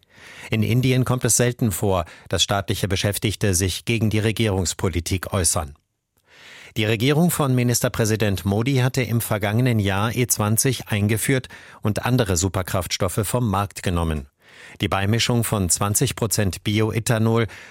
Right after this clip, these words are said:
soll das Land unabhängiger von Ölimporten machen. Indien stellt Bioethanol etwa aus überschüssigem Zuckerrohr oder Mais her.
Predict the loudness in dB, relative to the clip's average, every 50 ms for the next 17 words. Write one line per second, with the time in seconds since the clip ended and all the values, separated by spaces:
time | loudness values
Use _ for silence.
0 | -14 -6 -2 0 0 2 2 2 0 0 0 0 0 2 2 2 2 2 0 0
1 | 0 2 0 0 0 0 0 0 0 0 0 0 0 0 0 2 2 2 0 0
2 | 0 0 -2 -2 -2 -2 -2 0 0 0 -2 -2 -4 -4 -4 -6 -10 _ _ _
3 | _ _ -20 -20 -18 -18 -8 -4 -2 0 0 2 2 2 0 0 0 0 0 -2
4 | -4 -6 -4 -2 0 0 0 0 0 0 0 2 2 2 2 2 2 0 0 -2
5 | -4 -2 0 0 0 0 0 0 0 0 -2 -2 -2 0 0 2 0 0 0 0
6 | 0 0 0 0 0 0 0 0 0 0 2 2 0 2 2 0 2 2 0 0
7 | -2 -2 -2 0 0 -2 -2 0 0 0 0 0 0 0 -2 -2 -6